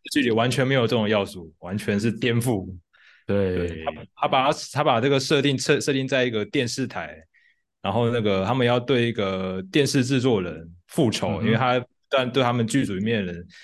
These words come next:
Speaker 1: 下手啊，反正不断的外遇啊。
Speaker 2: 嗯，
Speaker 1: 然后
Speaker 2: 嗯，嗯，嗯，嗯。
Speaker 1: 那这十人里面有演员啊、化妆师啊，然后经纪人，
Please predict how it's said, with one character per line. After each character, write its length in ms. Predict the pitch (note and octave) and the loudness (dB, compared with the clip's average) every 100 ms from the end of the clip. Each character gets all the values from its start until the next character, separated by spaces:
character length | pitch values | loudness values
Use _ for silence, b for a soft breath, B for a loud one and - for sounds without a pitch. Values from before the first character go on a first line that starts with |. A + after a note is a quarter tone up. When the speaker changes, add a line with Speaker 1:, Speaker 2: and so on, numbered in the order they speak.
| B - | B -12
Speaker 1:
下 280 | - C3 | -2 0
手 260 | G#2 - D#2+ | 0 -2 -4
啊， 280 | D#2+ E2 E2+ | -4 -4 -4
反 160 | F2 | -2
正 140 | G2 G#2 | 0 0
不 100 | G#2+ | 2
断 140 | A#2 | 2
的 100 | G#2 | 2
外 220 | G2+ G#2+ F#2 | 2 2 2
遇 180 | F#2+ | -2
啊。 140 | D#2+ D2+ D#2 - b b _ - | -4 -8 -12 -20 b b _ -6
Speaker 2:
嗯， 120 | A2 | -2
Speaker 1:
然 120 | G2+ | 2
后 140 | A#2 | 2
Speaker 2:
嗯， 80 | A2+ | 2
嗯， 160 | G#2 - | -2 -4
嗯， 160 | G#2 G#2 | -6 -6
嗯。 180 | G2 - | -8 -6
Speaker 1:
那 120 | C3 | -2
这 120 | C#3+ D#3 | 2 2
十 200 | - B2 | 2 2
人 120 | A#2+ | 2
里 60 | |
面 100 | C3+ | 4
有 140 | B2 A#2 | 4 2
演 240 | G#2 F#2+ | 2 0
员 220 | E2+ E2 | -2 -4
啊、 280 | E2+ E2+ F2 | -4 -4 -4
化 240 | F#2+ B2 G#2+ | 0 2 4
妆 220 | G#2 G#2+ | 4 2
师 240 | - F#2+ | 0 -2
啊， 340 | F2+ E2+ E2 E2 | -2 -2 -2 -4
然 120 | E2+ | -4
后 100 | G2+ | -4
经 220 | G2+ A2+ | -2 -2
纪 200 | A2+ C3 | 2 0
人， 280 | F2 D#2+ D#2+ | 0 -4 -8